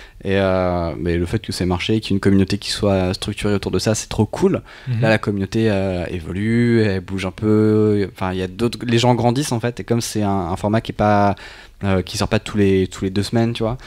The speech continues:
Speaker 1: c'est un peu, euh, la, la communauté grandit beaucoup plus vite que le format. Et, euh, et en fait, bah, du coup, euh, faut, faut revenir à l'essentiel, qui est aussi être, euh, faire une, une grande teuf et inviter tous ceux qui veulent participer à cette teuf à le faire.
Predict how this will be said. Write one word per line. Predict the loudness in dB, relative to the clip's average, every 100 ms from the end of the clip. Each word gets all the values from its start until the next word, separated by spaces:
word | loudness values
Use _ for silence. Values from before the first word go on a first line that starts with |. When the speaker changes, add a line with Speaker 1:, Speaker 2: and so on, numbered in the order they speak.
| -20 -20 -12
Speaker 1:
c'est | -4 -2
un |
peu, | 2 6 6
euh, | 6 2 -2
la, | -2 -2
la | -2
communauté | -2 0 2 2
grandit | 2 2
beaucoup | 0 -2
plus | -4 -4
vite | -4 -6 -6
que | -4
le | 0
format. | 0 0 -4 -6
Et, | -4
euh, | -2 -2 -2 -4 -6
et | -6 -6
en |
fait, | -6 -8 -6
bah, | -4 -4
du | -6
coup, | -8 -2 0
euh, | 0 -2 -10 -20 -20 -20 -18
faut, | -6 0 2 2
faut | 0 0
revenir | 2 2 2
à | 2
l'essentiel, | 0 -4 -2 -2 -4
qui | -6 -2
est | -2
aussi | -4 -4 0
être, | 0 0 -2
euh, | -2
faire | 2 0 0
une, | -2 -2
une | -4
grande | -2 0
teuf | 0 0 -6 -6
et | -4
inviter | -4 -6 -10
tous | -6
ceux | -8
qui | -6 -6
veulent | -4
participer | -4 -6 -6 -6
à |
cette | -6 -4
teuf | -4 -2
à |
le | 0
faire. | 0